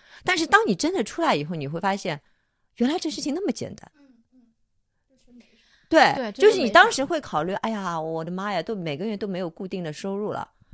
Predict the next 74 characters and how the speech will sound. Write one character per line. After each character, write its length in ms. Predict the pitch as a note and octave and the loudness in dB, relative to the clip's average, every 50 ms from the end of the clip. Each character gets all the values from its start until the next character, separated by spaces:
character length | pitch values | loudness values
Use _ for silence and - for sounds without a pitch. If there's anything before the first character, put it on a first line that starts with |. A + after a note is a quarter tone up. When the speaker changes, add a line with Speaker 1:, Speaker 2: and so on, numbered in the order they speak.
| - _ _ - | -20 _ _ -4
Speaker 1:
没 80 | G#3 | 0
有 100 | A#3 A3+ | 2 2
人 120 | G3 E3 E3+ | 2 2 0
给 100 | F3+ G#3 | 0 -2
我 80 | G3+ | -2
交 160 | E3 - F#3 G3 | -2 -4 -6 -8
社 200 | - - A3 F3+ | -6 -6 -6 -6
保 100 | F#3 - - | -6 -6 -8
了， 240 | - - - - _ _ _ _ _ _ _ _ | -6 -8 -10 -10 _ _ _ _ _ _ _ _
然 140 | - F3 G3+ | 0 0 0
后， 360 | G#3+ B3+ C#4+ C4 A3+ F3 F3+ - _ _ _ _ | 0 0 -2 -2 -2 -4 -6 -10 _ _ _ _
嗯， 340 | - G3+ F#3+ F3+ F3+ E3+ E3+ | -6 -4 -4 -4 -4 -6 -8
下 220 | F#3+ - C#4+ C#4+ B3 | -8 -8 -6 -4 -4
一 60 | B3 | -4
份 180 | A3+ A#3 A3+ | -4 -6 -6
工 140 | A3 A#3+ A#3+ | -6 -6 -6
作 120 | A3+ G#3 F3 | -4 -4 -4
如 120 | F3+ A#3 | -2 -2
果 120 | - C4+ | 0 0
我 220 | A#3 G3 D#3 B2+ - _ _ - | 0 0 0 -2 -4 _ _ -10
失 200 | - - - B3 | -8 -6 -2 2
败 200 | C4 A#3 G#3+ E3+ | 2 4 4 2
了 100 | D#3 E3+ | 0 -2
会 140 | - G#3 | -4 -8
怎 100 | G3 - | -8 -8
么 80 | C3+ C3 | -8 -6
样？ 160 | D3 D3 C#3+ | -6 -6 -6
会 160 | F#3 - D#4+ | -6 -8 -8
想 180 | - - E3 G#3+ | -6 -4 -4 -4
很 140 | A#3 G3+ - | -4 -6 -8
多 140 | - - - | -8 -10 -10
东 180 | - - D#3+ | -10 -12 -12
西。 180 | - - - F3 _ - - - | -12 -14 -16 -16 _ -20 -20 -18
但 160 | - E4+ E4+ | -12 -8 -4
真 160 | - G4 G#4 G#4+ | -2 0 2 2
来， 180 | F4 E4 D4+ | 2 2 0
真 200 | E4 G4+ G#4+ A#4+ | 0 -2 -2 -2
的 80 | A4+ D#4 | -2 -4
出 160 | - - F#4+ | -6 -8 -6
来 100 | F4+ C4+ | -6 -4
你 60 | A3 | -4
会 100 | A#3 B3+ | -6 -6
发 100 | C4 C#4 | -8 -10
现 160 | C4+ C4+ B3 | -12 -10 -10
啊， 140 | A#3 A#3+ B3 | -10 -10 -12
就 160 | B3 - G#4+ | -12 -12 -12
这 100 | G4+ - | -10 -8
样 140 | C#4 G#3 F3 | -8 -8 -6
吧。 200 | D3 - - _ _ _ - - | -8 -8 -10 _ _ _ -14 -6
然 100 | - - | -2 0
后 80 | D#4+ - | 0 0
疫 160 | - - F#4 | 2 0 0
情 160 | - - A3 | 2 2 2
在 160 | A3+ C4 A3+ | 2 2 2
家 200 | A3 A#3 A3+ A3+ | 2 2 0 0
那 100 | A3+ A#3+ | 0 -4
段 180 | A3+ A3+ G3+ F#3+ | -4 -4 -4 -6
时 120 | G3 - | -6 -8
间 120 | E3 F3+ D#3+ | -8 -6 -6
没 80 | D#3+ | -4
有 120 | F3+ E3+ D#3 | -4 -6 -6
收 180 | - - E3+ | -6 -6 -6
入 60 | F3 D#3 | -6 -6
的 60 | D#3 | -6
时 120 | - - | -8 -8
候， 240 | C#3 C#3+ C#3 B2 - _ _ _ _ _ _ _ _ _ | -8 -6 -6 -8 -8 _ _ _ _ _ _ _ _ _
我， 180 | - A#3+ A#3 - - - _ _ _ _ _ _ _ _ - | 0 0 0 0 -2 -6 _ _ _ _ _ _ _ _ -4
我 120 | C4+ C4+ | -2 -2
突 280 | C4 _ - - - A#4 | -2 _ -8 -4 -2 0
然 160 | G#4+ F4 C#4 | 0 0 0
就 100 | D4+ D4 | -2 -6
觉 140 | A3+ G#3 G#3 | -6 -4 -4
得 160 | G#3+ A3+ A3+ | -4 -4 -4
我 180 | - F3+ E3+ | -4 -4 -4